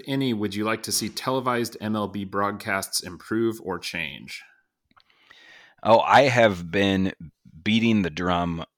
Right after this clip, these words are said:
Speaker 2: for years for there to be a stadium sounds only option on broadcast, so that you don't have announcers.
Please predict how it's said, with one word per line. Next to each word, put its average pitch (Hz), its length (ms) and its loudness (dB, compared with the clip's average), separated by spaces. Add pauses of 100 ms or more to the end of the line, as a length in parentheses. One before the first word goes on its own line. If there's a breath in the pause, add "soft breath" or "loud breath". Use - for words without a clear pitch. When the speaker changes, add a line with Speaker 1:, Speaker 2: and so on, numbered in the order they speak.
Speaker 2:
for 85 320 -4
years 82 800 0 (460 loud breath)
for 101 240 0
there 92 200 4
to - 180 -6
be 87 540 -2 (140)
a 85 360 -2
stadium 104 680 2
sounds 90 680 -2 (120)
only 98 540 0
option 107 720 -2
on 104 200 0
broadcast, 104 600 2
so 90 180 -2
that 85 200 0
you 85 280 -4 (180)
don't 95 380 0
have 95 220 2
announcers. 95 800 -4